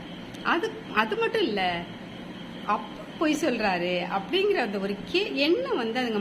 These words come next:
மனசுல பதிஞ்சிடும். என்ன மேல உள்ள ஒப்பீனியனை குறைஞ்சிடும்.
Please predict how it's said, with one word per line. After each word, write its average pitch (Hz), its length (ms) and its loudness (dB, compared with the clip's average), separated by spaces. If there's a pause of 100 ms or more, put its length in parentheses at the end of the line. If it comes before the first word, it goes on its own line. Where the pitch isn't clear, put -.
மனசுல 320 440 2
பதிஞ்சிடும். 190 760 0
என்ன 254 300 2
மேல 349 400 2
உள்ள 226 400 2 (320)
ஒப்பீனியனை 294 680 2 (420)
குறைஞ்சிடும். 220 720 0